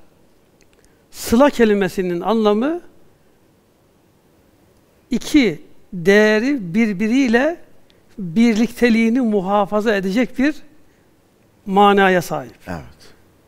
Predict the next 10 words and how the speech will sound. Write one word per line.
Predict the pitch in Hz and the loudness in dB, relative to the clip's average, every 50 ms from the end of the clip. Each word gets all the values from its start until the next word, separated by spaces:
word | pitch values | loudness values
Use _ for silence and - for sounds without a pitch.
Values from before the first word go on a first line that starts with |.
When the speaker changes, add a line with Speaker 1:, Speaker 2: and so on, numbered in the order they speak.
| _ _ - | _ _ -2
Speaker 1:
Bu | 320 302 | -2 2
bağı | 302 294 320 330 277 | 2 2 2 2 0
kim | - - - 381 381 | 0 0 0 0 0
koyuyor | - - 220 208 190 190 190 | 0 -2 -6 -6 -4 -4 -6
hocam? | 185 185 240 302 330 330 - - - _ _ _ _ _ _ _ _ _ _ _ _ _ _ _ _ _ _ _ _ _ _ _ _ _ - - _ _ _ _ - - | -6 -6 -8 -8 -10 -12 -14 -16 -20 _ _ _ _ _ _ _ _ _ _ _ _ _ _ _ _ _ _ _ _ _ _ _ _ _ -20 -20 _ _ _ _ -20 -20
Speaker 2:
Yüce | 104 92 104 | -12 -6 -2
Speaker 1:
Rabbimiz | - 214 226 220 196 254 285 339 294 226 185 | 2 2 2 2 2 2 2 2 2 2 0
bu | 240 254 294 | -2 0 2
bağı | 262 247 269 311 294 | 2 4 4 2 0
kurmuş. | - - 233 233 240 254 226 - - - - - | -2 -2 0 2 2 2 2 2 -2 -6 -14 -18